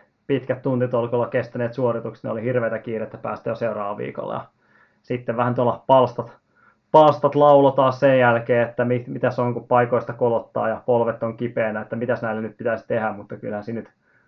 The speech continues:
kannattaa nyt, jos on neljä, viisi päivää vasta, vasta tuntitolkkuja suorituksesta takana, niin kyllähän siinä nyt kannattaa antaa vähän aikaa, että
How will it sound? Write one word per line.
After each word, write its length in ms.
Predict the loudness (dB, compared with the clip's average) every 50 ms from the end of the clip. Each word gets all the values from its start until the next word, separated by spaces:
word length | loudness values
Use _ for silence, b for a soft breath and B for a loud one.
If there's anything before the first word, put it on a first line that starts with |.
| _ _
kannattaa 500 | -2 -2 0 0 -2 -4 -4 -4 -4 -4
nyt, 200 | -4 -8 -8 _
jos 200 | -6 -6 -6 -6
on 200 | -8 -8 -10 -12 _ _ _ _
neljä, 260 | -6 -2 0 0 0
viisi 240 | 0 -2 -4 -4 -6
päivää 340 | _ -4 -2 -2 -2 -2 -2
vasta, 260 | -2 -6 -8 -10 -16 -18 -18 _ b b b b b b b b b b b b b b b b b b _ 2
vasta 300 | 2 2 2 2 -2 -2
tuntitolkkuja 720 | -2 0 0 0 0 0 2 2 2 2 0 0 0 0 0
suorituksesta 720 | 2 2 2 2 2 -2 -6 -8 -10 -12 -10 -8 -8 -8
takana, 420 | -4 -2 -2 0 0 -2 -4 -2
niin 160 | -4 -6 -8 -6
kyllähän 260 | -4 -4 -4 -4 -4
siinä 120 | -6 -8
nyt 100 | -6 -4
kannattaa 340 | -2 -4 -4 -2 -2 -2 -2
antaa 240 | 0 0 0 2 2
vähän 200 | 4 4 4 4
aikaa, 400 | 4 2 2 0 0 2 2 2
että 280 | 0 -2 -6 -6 -6